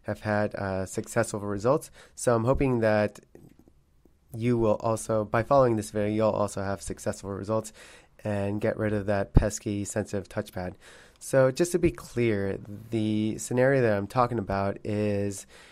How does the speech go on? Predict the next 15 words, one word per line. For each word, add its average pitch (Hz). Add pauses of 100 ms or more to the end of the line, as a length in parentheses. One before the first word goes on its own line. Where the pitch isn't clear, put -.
(360)
uh, 104
say 135
you're 120 (220)
trying 135
to 113
type 110 (420)
up 110
an 113
email, 123
um, 95 (140)
and 107 (300)
every 135
time 151
you 127
type, 113